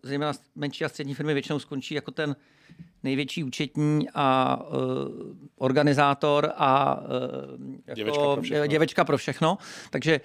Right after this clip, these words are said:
Speaker 1: tady samozřejmě ta vize: „Ty, já si to zautomatizuju a on to někdo, a ono to bude fungovat za mě“, jako je hezká. Nejde a-, úplně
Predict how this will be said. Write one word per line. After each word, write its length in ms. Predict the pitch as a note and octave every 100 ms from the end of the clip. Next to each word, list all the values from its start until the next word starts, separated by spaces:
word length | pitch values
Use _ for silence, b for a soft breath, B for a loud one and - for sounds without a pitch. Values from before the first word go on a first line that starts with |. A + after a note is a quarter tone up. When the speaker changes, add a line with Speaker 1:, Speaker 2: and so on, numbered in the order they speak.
| B
Speaker 1:
tady 160 | D3+ D3+
samozřejmě 520 | E3 D#3 D3+ D#3 D#3
ta 140 | E3
vize: 220 | D3 D3+ D3
„Ty, 100 | D3+
já 60 |
si 80 | B2
to 80 | D3
zautomatizuju 600 | D3 B2 C3+ - A#2 C#3
a 40 |
on 100 | B2
to 80 | C#3
někdo, 180 | C#3 C#3
a 60 | B2+
ono 140 | C3+
to 120 | C3+ C3+
bude 160 | C#3+
fungovat 320 | C3+ C#3 D3+
za 80 | C#3
mě“, 320 | C#3 C3 B2+ - B B -
jako 180 | -
je 80 | F3+
hezká. 400 | D3+ - E3 F3 B B -
Nejde 300 | D#3+ F#3 G3+
a-, 340 | - E3 -
úplně 300 | C#3+ G3+ F#3+